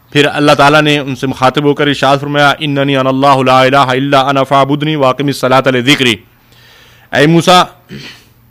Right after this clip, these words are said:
میں ہی اللہ ہوں، میں ہی الہ ہوں، میرے سوا کوئی الہ نہیں، پس میری ہی عبادت کرو اور میری یاد کے لیے نماز قائم کرو۔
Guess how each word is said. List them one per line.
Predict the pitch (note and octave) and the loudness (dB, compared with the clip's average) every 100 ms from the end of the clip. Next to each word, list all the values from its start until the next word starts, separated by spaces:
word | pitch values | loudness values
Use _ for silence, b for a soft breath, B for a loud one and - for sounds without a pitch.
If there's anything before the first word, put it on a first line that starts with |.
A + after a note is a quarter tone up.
| _ | _
میں | A#2 C3+ | -2 2
ہی | F#3 G3 | 4 4
اللہ | E3 C#3+ D3 | 4 4 4
ہوں، | D#3+ C#3+ C#3 C3+ _ _ | 4 2 -6 -10 _ _
میں | B2 C3+ | -2 0
ہی | E3 D#3+ | 4 4
الہ | C#3 | 4
ہوں، | C#3 C3 C3 A#2 - | 2 0 -6 -10 -10
میرے | B2 B2 | -4 -4
سوا | B2 C3+ C3+ | -2 0 0
کوئی | C#3 B2+ | 0 -2
الہ | B2 C3 C#3+ | 0 0 0
نہیں، | D3 F3+ E3+ b b b b b b | 0 -2 -4 b b b b b b
پس | - D3 | -4 -2
میری | D#3 D#3 | 2 4
ہی | F#3+ G3 | 4 4
عبادت | F3 E3+ F3+ F3 | 4 4 2 0
کرو | F#3+ G3+ - _ | 0 0 -4 _
اور | C#3 C3+ | -8 -2
میری | C#3 C#3+ | 0 0
یاد | B2+ C3+ | 2 0
کے | C3 C#3 | -2 -6
لیے | B2 C3 C#3+ _ _ _ _ _ - | -4 -4 -6 _ _ _ _ _ -8
نماز | A#2+ C3+ C#3+ A#2+ | -2 2 2 0
قائم | A#2+ A#2 | -6 -6
کرو۔ | A2 A2 | -8 -8